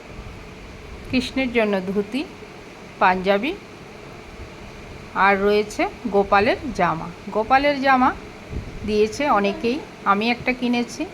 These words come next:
আমার দেওর একটা দিয়েছে, আর আমার দিদির মেয়ে একটা দিয়েছে। তার সঙ্গে গয়নাও ছিল, সঙ্গে ছিল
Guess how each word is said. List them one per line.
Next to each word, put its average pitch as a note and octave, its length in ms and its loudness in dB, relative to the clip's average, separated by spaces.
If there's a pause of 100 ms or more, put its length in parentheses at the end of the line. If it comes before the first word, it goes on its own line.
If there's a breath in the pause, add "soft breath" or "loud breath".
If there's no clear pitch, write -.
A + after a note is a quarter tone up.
(140)
আমার F#3 280 2
দেওর F3+ 280 4
একটা A3 280 0
দিয়েছে, C4 420 -2 (240)
আর F3 160 2
আমার F3 320 0
দিদির F#3 320 -4 (200)
মেয়ে F3+ 280 0
একটা D#3+ 280 -4
দিয়েছে। E3+ 420 -8 (1160)
তার G3 220 4
সঙ্গে A#3 220 2
গয়নাও F#3+ 500 6
ছিল, C4 260 -2 (320)
সঙ্গে D4 300 4
ছিল D#4 220 -2